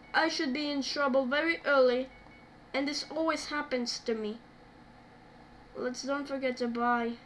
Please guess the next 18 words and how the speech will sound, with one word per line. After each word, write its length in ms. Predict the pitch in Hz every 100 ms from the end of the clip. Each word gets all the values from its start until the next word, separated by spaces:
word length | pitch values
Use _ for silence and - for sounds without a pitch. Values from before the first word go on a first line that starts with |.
| - - - - - - - - -
Oh, 160 | 233 240
I 80 | 254
need 260 | 285 262 -
to 80 |
be 260 | 269 302 -
quick 540 | - - 262 370 320 262
because 440 | 320 359 349 330 294
I'm 200 | - 330
solo 520 | 330 - 381 370 302 233
playing, 460 | - 226 220 233
not 300 | 269 311 -
doubles, 500 | 294 302 311 302 277
no, 240 | 262 294 302 - - - - - -
not 180 | 285 302
triple, 360 | - 320 311
not 280 | 277 294 285
quadruple 800 | - 294 311 269 269 269 247 233 - - - - - - - - - - - - - -
players. 400 | - 240 226 208